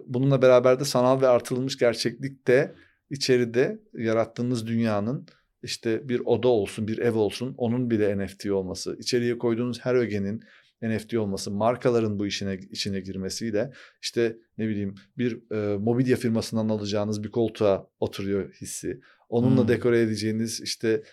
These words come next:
Speaker 1: giydiğiniz kıyafetler, avatarlarınız, bunları içeride dolaşabileceğiniz her şeyin kendisinin sahibi siz olduğunuz, e, bir dünyayı yaratabileceğiniz ögelerle süsleyeceğiz.
Speaker 2: Allah Allah.
Speaker 1: Bunların üzerine de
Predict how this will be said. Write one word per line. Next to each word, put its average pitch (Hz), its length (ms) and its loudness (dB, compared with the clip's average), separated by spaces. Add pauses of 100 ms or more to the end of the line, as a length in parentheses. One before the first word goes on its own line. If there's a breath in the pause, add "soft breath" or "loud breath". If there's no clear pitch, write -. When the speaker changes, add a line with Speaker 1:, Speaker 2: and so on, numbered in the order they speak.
(240 loud breath)
Speaker 1:
giydiğiniz 127 440 -2
kıyafetler, 110 460 2
avatarlarınız, 110 800 2
bunları 120 520 4
içeride 113 400 2
dolaşabileceğiniz 110 800 0
her 143 120 6
şeyin 135 300 -2 (340 loud breath)
kendisinin 120 520 0
sahibi 123 460 2
siz 139 240 0
olduğunuz, 107 640 0 (480)
e, 107 40 -2
bir 113 560 -4
dünyayı 120 440 4
yaratabileceğiniz 117 720 0
ögelerle 117 420 2
süsleyeceğiz. - 680 -12 (120)
Speaker 2:
Allah 117 220 -4
Allah. 104 220 -10
Speaker 1:
Bunların 170 420 4
üzerine 185 460 6
de 165 280 0